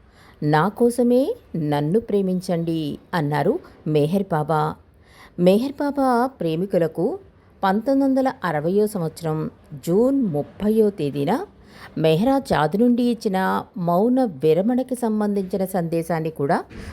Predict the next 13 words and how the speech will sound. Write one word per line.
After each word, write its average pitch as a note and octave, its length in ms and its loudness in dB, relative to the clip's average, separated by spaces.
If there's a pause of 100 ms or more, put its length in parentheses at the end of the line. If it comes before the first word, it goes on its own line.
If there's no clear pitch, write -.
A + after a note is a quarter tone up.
(140)
మనం D3+ 220 0
తెలుసుకుందాం. D#3 800 -2 (880)
బాబా D#3 340 2
అన్నారు, D3+ 500 0 (340)
"నేను C#4 240 4
తప్పనిసరిగా F3+ 1160 0 (140)
మౌన G3 440 2
విరమణ F3 520 2
చేస్తానని F3 800 -2 (120)
తెలుసుకోవలసిందిగా E3+ 1300 -2
మిమ్మల్ని D3+ 540 -2
కోరుతున్నాను. D#3 840 -2 (720)
మరియు B3+ 540 2